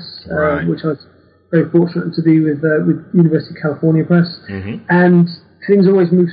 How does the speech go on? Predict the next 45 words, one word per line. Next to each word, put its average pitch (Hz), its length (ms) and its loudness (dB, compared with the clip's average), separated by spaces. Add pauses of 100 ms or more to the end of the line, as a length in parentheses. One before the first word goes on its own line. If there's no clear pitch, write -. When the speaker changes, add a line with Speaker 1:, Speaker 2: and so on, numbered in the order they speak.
Speaker 1:
slowly 175 320 2
in 170 80 0
academic 170 460 -6
publishing. 165 500 -4
So - 100 -6
Speaker 2:
<laughs> 180 220 0
Yes, 175 160 0
they 127 220 2
do. 95 260 -2 (160)
Yes, 104 240 -8
they 196 80 -2
Speaker 1:
nothing, 202 380 2
Speaker 2:
do. - 20 -8
Speaker 1:
nothing 214 300 -2
goes 190 260 -2
at, 180 160 -8
uh, 180 320 -4
at 175 80 -8
a 165 80 -6
good 170 160 -4
speed. 160 380 -4
But, 175 180 0
um, 175 480 2 (400)
yeah, 240 300 0
then 220 260 0
I, 208 320 0
I've 175 160 -4
added 202 240 2
an 196 80 0
epilogue 202 540 0
to - 20 -4
the 185 80 0
book 180 300 0
as 175 100 -2
well 190 320 0
to - 80 -20
try 185 160 0
and 180 80 2
reflect 185 460 -2
on 175 180 4
some 180 220 2
of 170 100 2
the, 170 320 0 (560)
um, 165 380 2
Speaker 2:
Right. 151 400 -4